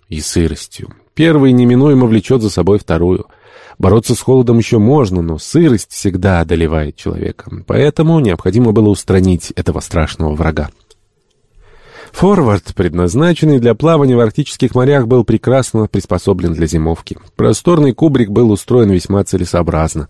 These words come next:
Там не было никаких углов, в которых прежде всего заводится сырость.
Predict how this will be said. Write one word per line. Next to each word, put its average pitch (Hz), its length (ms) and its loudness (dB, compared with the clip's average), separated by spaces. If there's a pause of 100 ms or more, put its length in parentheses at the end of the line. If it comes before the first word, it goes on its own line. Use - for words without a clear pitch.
(140)
Там 156 180 2
не 180 120 4
было 95 180 4
никаких 107 420 0
углов, 147 500 0
в - 100 -20
которых 110 420 0
прежде 101 420 2
всего 76 300 -4
заводится 76 440 -6
сырость. - 440 -10